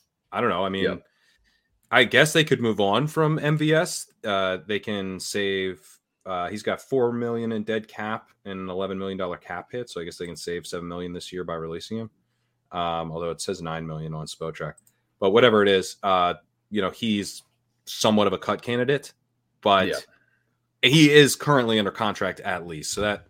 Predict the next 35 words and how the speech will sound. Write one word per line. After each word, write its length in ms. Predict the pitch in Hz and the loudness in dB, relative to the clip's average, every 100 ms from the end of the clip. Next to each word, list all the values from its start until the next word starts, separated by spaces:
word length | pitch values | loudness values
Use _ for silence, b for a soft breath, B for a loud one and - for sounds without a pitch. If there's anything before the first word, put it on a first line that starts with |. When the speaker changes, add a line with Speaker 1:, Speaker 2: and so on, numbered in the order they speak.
| - | -6
Speaker 1:
I 100 | 101 | -4
think 220 | 113 107 | -2 -2
that 140 | 101 | -2
makes 280 | 98 95 - | -2 -6 -6
him 320 | 95 87 80 - _ _ _ _ _ | -6 -6 -8 -14 _ _ _ _ _
pretty 200 | - 113 | -4 -2
interesting 400 | 98 - - 92 | -2 -6 -10 -8
at 100 | 80 | -8
price. 500 | - 98 90 85 - - _ _ _ 113 | -2 0 0 -4 -10 -14 _ _ _ 0
And 100 | 117 | 4
then, 300 | 117 110 - - | 4 2 -10 -2
yeah, 180 | 143 123 | 2 2
Sky 320 | - 117 120 | 2 4 4
Moore. 260 | 117 117 113 | 4 2 2
Toney's 440 | - 170 220 196 | 0 0 2 4
a 60 | 120 | 2
little 420 | 98 107 120 131 | 2 0 2 0
expensive 440 | - 143 123 127 113 | -2 -6 -4 -6 -6
to 80 | |
me, 220 | 117 113 104 | -4 -4 -4
just 240 | 101 - | -6 -6
given 500 | 104 98 98 95 87 _ _ _ - | -4 -4 -4 -6 -10 _ _ _ -6
that 100 | 92 | -4
I 120 | 90 | -4
think 180 | 104 92 | -6 -8
he 100 | 95 | -6
might 240 | 90 92 | -6 -6
be 120 | 104 | -8
kind 180 | 101 104 | -6 -4
of 80 | 101 | -4
a 60 | |
gadget 360 | 95 98 101 98 | 0 0 0 0
guy, 160 | 104 101 | 0 2
but 120 | 110 | 4
obviously 640 | 143 110 98 101 92 85 | 4 4 -2 -4 -6 -8